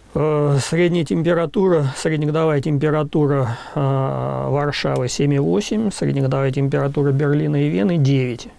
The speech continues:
градусов. То есть один градус потепления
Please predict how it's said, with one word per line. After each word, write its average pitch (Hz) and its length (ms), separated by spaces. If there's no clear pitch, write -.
градусов. 135 520
То 151 120
есть 147 300
один 147 520
градус 147 420
потепления 151 800